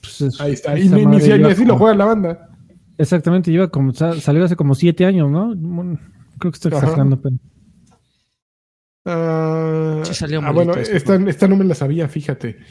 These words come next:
Speaker 2: El nuevo, eh, I O, I O Interactive reveló que el siguiente shooter R P G que está, que crea-, que,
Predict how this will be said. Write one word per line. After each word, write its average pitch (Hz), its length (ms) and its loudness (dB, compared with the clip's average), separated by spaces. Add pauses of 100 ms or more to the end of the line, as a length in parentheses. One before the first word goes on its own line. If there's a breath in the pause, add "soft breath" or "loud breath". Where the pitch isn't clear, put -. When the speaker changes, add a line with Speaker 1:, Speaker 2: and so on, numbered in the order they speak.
(400 loud breath)
Speaker 2:
El 160 260 -4
nuevo, 208 680 0
eh, 151 760 -2 (480)
I 185 260 -2
O, 196 300 -4 (100)
I 180 140 -2
O 180 180 -6
Interactive 156 800 -8
reveló 147 440 -6
que 165 80 -8
el 139 200 -10
siguiente 160 840 -8
shooter 160 360 -8
R 160 320 -6
P 147 160 -6
G 160 320 -8 (380)
que 135 340 -6
está, 147 420 -12
que - 160 -16
crea-, 151 540 -4
que, 143 240 -6